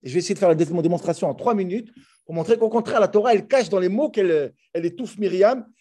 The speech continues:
elle cache une femme extraordinaire. Pas seulement qu'elle est au niveau de Moshe, elle a des choses qu'elle est beaucoup plus grande que Moshe. Dans le pshat, et je vais aller très vite, c'est incroyable. Premièrement, la shira, tu dis, la, elle sait que danser, très bien.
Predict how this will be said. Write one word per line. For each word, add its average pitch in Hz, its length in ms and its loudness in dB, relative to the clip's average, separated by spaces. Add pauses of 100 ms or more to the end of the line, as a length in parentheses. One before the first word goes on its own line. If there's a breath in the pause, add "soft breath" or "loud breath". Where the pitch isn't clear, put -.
(160)
elle 165 80 -12
cache 208 200 -6
une 196 80 -12
femme 196 160 2
extraordinaire. 196 380 0
Pas 226 120 -2
seulement 220 240 -2
qu'elle 196 140 -2
est 190 40 4
au 185 80 6
niveau 185 280 -4
de 196 80 -4
Moshe, 175 300 -8
elle 202 180 -2 (340)
a 160 80 0
des 175 100 0
choses 220 180 -6
qu'elle 196 120 4
est 185 60 4
beaucoup 190 180 -6
plus 190 120 -8
grande 165 260 -4
que 147 60 -10
Moshe. 117 260 -10 (540 soft breath)
Dans 220 200 6
le 254 80 8
pshat, - 300 0 (440)
et 165 60 -6
je 151 60 -4
vais 185 60 6
aller 202 140 4
très 214 160 0
vite, 190 340 -4
c'est - 140 -8
incroyable. 175 480 -2 (680)
Premièrement, 254 680 4 (880)
la 160 100 2
shira, 202 420 0
tu 151 120 -10
dis, 147 100 -6
la, 151 100 0
elle 143 260 -6
sait 170 120 -8
que 175 100 -4
danser, 147 360 -6
très 165 140 -4
bien. 202 300 -2